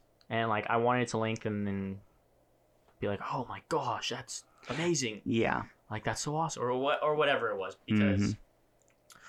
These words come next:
Speaker 1: you know, then it, I feel like it just bring around full scale.
Speaker 2: Mm-hmm.
Speaker 1: Um, the other thing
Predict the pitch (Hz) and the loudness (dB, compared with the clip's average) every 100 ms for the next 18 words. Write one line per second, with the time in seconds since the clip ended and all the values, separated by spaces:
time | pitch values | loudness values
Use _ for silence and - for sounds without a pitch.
0 | - - - 165 135 123 156 185 175 131 | -20 -18 -4 -2 0 0 0 0 -2 -4
1 | 139 156 147 139 135 127 131 131 123 120 | -2 -2 -2 -2 -4 -6 -4 -4 -2 -4
2 | - 69 - _ _ _ _ - 104 101 | -4 -6 -8 _ _ _ _ -4 0 2
3 | 98 - - 113 104 107 127 214 233 220 | 2 -4 -4 0 0 4 6 6 4 2
4 | 185 135 | -2 -6